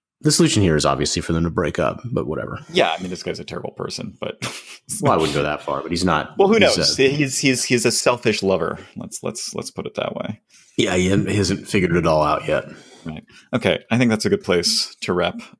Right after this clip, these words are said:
Speaker 2: up.
Speaker 1: Yep.
Speaker 2: So that was our, uh, tenth anniversary, not tenth anniversary, tenth episode of Your Mileage May Vary. As a reminder, you can contact us on Twitter at Y M M V pod and by email at Y M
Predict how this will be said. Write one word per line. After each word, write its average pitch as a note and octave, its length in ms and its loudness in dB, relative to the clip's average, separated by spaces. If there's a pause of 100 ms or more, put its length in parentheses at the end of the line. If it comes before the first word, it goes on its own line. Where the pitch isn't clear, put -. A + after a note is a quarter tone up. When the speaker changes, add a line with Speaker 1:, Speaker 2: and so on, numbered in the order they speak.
Speaker 2:
up. - 200 -2 (360)
Speaker 1:
Yep. C3+ 120 -14 (320)
Speaker 2:
So - 200 -16
that C#3 100 2
was C3 180 2
our, A2+ 300 6
uh, G2 300 4
tenth D3+ 300 -2
anniversary, A#2+ 720 2
not A2 180 -2
tenth G2 180 -6
anniversary, F2+ 460 -8
tenth - 300 -4
episode G2+ 640 2 (320)
of F2+ 580 0
Your G#2+ 120 0
Mileage F#2+ 300 2
May F#2+ 80 -2
Vary. B2 240 2 (540)
As A2 300 4
a A#2+ 80 6
reminder, G#3 560 2
you C3 120 0
can A#2 300 0
contact C#3+ 420 0
us B2+ 160 2
on A2+ 80 2
Twitter A#2 300 2
at G2+ 240 0
Y G#2+ 220 4
M G#2 200 0
M G2 180 0
V F#2+ 140 -4
pod C#3 460 2 (120)
and G2 240 0
by G2+ 100 4
email G#2+ 520 2
at F#2 300 2
Y F#2+ 160 4
M F2+ 240 -2